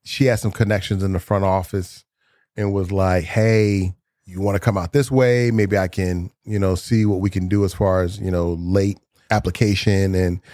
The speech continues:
acceptance and all that. We'll see what, what we can do." 'Cause again, I had, my grades were great, accolades and all that stuff. So it's not that that was the issue, but it did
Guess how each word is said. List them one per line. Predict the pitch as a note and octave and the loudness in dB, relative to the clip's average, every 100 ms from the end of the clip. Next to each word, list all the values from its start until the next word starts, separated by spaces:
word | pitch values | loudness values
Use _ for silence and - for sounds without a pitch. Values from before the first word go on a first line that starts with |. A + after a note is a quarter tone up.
| - - | -20 -6
acceptance | F#2+ - G#2+ - F#2+ - | -4 -2 -2 0 -4 0
and | G2 | 0
all | F#2+ F#2 | 2 2
that. | F#2+ F#2+ F2+ | 2 2 -2
We'll | G2+ F#2+ | -4 -2
see | A2+ | -2
what, | G2 G#2+ | -2 -4
what | G2+ | -4
we | F#2 | -4
can | F2+ | -4
do." | G2 G2+ F#2+ - _ | 0 0 -2 -16 _
'Cause | C3+ | -2
again, | C3+ D3+ | 2 2
I | C#3 | 2
had, | D3 - | 0 -2
my | C3 C3 | -2 2
grades | D3 D3 A2 | 2 0 -2
were | |
great, | G2 G2+ D#2 _ _ - | -2 -2 -4 _ _ -4
accolades | A#2+ A2+ G#2 G2 G2 F#2+ F#2 - - | -4 -2 0 0 0 -2 -6 -12 -8
and | G2 | -2
all | F#2+ G2 | 0 0
that | F#2 | -4
stuff. | - F#2+ - | -4 -6 -2
So | A#2+ G#2 G2+ - _ _ _ _ _ - | 0 2 0 -4 _ _ _ _ _ -14
it's | G2+ | -2
not | C#3 B2+ | -2 0
that | G#2 | -2
that | G#2 G2+ | -2 -2
was | E2+ | -4
the | E2 G#2 | -2 0
issue, | G2 - E2 D#2+ _ _ - | 0 -4 -6 -8 _ _ -6
but | G#2 B2 A#2 | 0 0 0
it | A#2+ | 2
did | D3+ A#2+ | 0 0